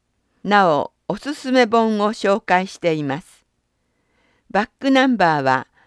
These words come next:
図書館ホームページからご覧になれます。新着図書コーナー、中央図書館、新港図書館の写真あり。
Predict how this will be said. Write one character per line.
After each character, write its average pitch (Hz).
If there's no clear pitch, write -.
図 196
書 277
館 175
ホ 226
ー -
ム 247
ペ 233
ー 202
ジ 156
か 139
ら 135
ご 139
覧 180
に 170
な 156
れ 143
ま 135
す。 -
新 269
着 254
図 277
書 -
コ 214
ー 165
ナ 127
ー、 -
中 262
央 247
図 214
書 202
館、 -
新 254
港 240
図 214
書 202
館 -
の 151
写 170
真 196
あ 143
り。 113